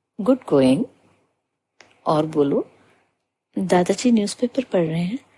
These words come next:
दादाजी, संजय आपको नमस्ते कह रहे हैं।" मैंने कब कहा है झूठी?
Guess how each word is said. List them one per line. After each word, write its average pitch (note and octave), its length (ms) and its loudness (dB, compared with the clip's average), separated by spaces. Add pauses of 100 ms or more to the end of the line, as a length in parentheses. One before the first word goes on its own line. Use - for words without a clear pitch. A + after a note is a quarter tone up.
(640)
दादाजी, F3+ 580 0 (460)
संजय G3+ 380 -2
आपको A3 260 -4
नमस्ते F#3+ 460 -4
कह D#3 200 -6
रहे D#3+ 140 -6
हैं।" D#3+ 180 -10 (960)
मैंने F3+ 380 -2
कब F#3+ 160 -4
कहा F#3 200 -4
है F3+ 100 4
झूठी? F3+ 380 0